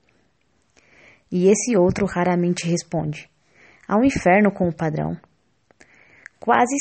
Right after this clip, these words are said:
sempre tenta provar que sua atitude não infringiu este padrão,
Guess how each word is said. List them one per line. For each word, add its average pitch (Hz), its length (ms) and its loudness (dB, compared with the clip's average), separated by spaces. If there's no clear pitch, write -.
sempre 208 380 0
tenta 185 420 -2
provar 165 680 -2
que 170 100 -6
sua 202 300 -2
atitude 175 680 -6
não 175 220 0
infringiu 180 720 0
este 175 320 -2
padrão, 170 480 -2